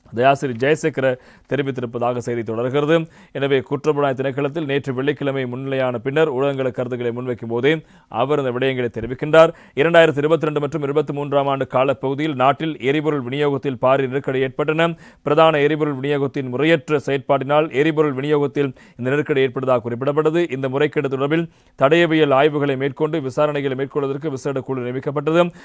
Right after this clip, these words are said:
இந்த விசாரணைக்காக எண்பத்தாறு லட்சம் ரூபாய் செலவிடப்பட்டது. அறிக்கையும் சமர்ப்பிக்கப்பட்டது. இருப்பினும், இதுவரையில் உரிய நடவடிக்கை எதுவும் எடுக்கப்படவில்லை. இந்த முறைகேடு தொடர்புடையவர்கள் பெட்ரோலிய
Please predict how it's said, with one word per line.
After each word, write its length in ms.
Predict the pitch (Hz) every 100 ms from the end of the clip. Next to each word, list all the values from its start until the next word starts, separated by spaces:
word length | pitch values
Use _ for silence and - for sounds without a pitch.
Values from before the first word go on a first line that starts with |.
| -
இந்த 180 | 139 139
விசாரணைக்காக 680 | 131 156 151 143 143 156
எண்பத்தாறு 460 | 135 143 156 151 139
லட்சம் 240 | 135 139
ரூபாய் 280 | 131 131 120
செலவிடப்பட்டது. 560 | 123 127 147 147 160 170
அறிக்கையும் 460 | 165 151 156 143
சமர்ப்பிக்கப்பட்டது. 540 | 127 135 139 151 156 170
இருப்பினும், 380 | 143 139 139 135 - _
இதுவரையில் 680 | 131 147 160 160 170 175 170
உரிய 300 | 127 139 151
நடவடிக்கை 500 | 131 147 151 147 139
எதுவும் 260 | 139 139 127
எடுக்கப்படவில்லை. 680 | 143 127 117 113 135 170 - -
இந்த 200 | 135 143
முறைகேடு 600 | 135 147 170 - 170 151
தொடர்புடையவர்கள் 840 | 139 143 151 151 147 139 143 160 160
பெட்ரோலிய 480 | 139 131 165 156